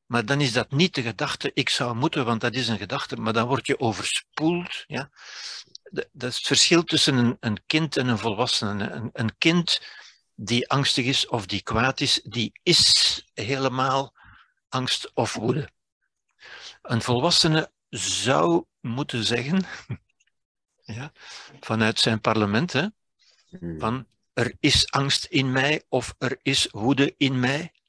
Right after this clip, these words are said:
Speaker 1: maar ik ben niet angst of ik ben niet woede. Dat is niet wat ik ben. Maar er is ook angst in mij."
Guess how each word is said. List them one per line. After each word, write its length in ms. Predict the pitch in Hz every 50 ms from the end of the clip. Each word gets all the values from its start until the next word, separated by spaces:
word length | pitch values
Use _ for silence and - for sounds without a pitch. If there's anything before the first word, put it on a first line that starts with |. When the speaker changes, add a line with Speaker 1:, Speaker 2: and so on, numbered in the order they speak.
| _ _ _
Speaker 1:
maar 240 | - 120 120 117 -
ik 300 | _ 123 107 101 95 87
ben 360 | - 143 175 208 185 139 117 -
niet 380 | - 107 110 104 98 95 - -
angst 580 | - - 98 110 - - - - - - - _ _
of 220 | - 113 - - -
ik 240 | - 117 110 98 85
ben 300 | - 139 165 160 139 -
niet 400 | - 123 113 110 104 - - -
woede. 440 | - - 104 - - - - 120 - _ _ _ _ _ _ - - - - _
Dat 160 | - 127 101
is 120 | 104 -
niet 140 | 156 180 175
wat 140 | 156 147 113
ik 160 | 110 98 95
ben. 300 | 113 139 131 95 90 - _ _ _ _ _ _ _ _ _ _ _ _ _ _ _ _ _ _ _ _ _ _ _
Maar 200 | - 120 117 - -
er 180 | - 123 143 -
is 280 | - 185 - - - -
ook 180 | 151 143 -
angst 340 | - - 151 160 135 - -
in 120 | 131 107
mij." 300 | 101 98 90 90 - -